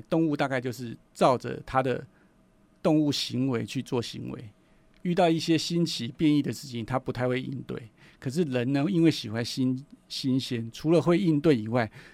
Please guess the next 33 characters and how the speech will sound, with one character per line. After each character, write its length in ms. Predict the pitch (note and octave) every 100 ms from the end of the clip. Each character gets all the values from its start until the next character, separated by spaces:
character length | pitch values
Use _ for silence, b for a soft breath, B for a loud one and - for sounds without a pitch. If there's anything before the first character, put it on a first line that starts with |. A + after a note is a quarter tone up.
| B _
更 180 | G#3+ C#3
喜 200 | - A2+
欢 520 | G#2 D#2+ C3+ C#3 D3 - _ _
挖 240 | G3+ E3 E3+
掘 220 | E3+ A2
新 180 | - C3+
的 100 | A#2+
东 220 | A#2 A2
西。 220 | A2 A#2
所 180 | A2 F3+
以 160 | E3 B B -
几 160 | C#3
千 200 | B2 F3+
年 180 | F3 C#3+
来， 180 | B2+ A#2
人 180 | B2 B2
类 140 | D3+
你 100 | A#2+
看 240 | A2 C3+ -
一 100 | G#3
直 140 | C3+ B2+
在 120 | C3+
进 280 | B2+ A#2+ A2+
步， 180 | F2+ - _ _ b b b -
那 100 | F3
个 80 | D3+
知 220 | D#3+ D#3+
识 160 | D#3
一 100 | D#3+
直 120 | C3+ B2
在 160 | C3
累 180 | A2 -
积， 320 | - - A#2+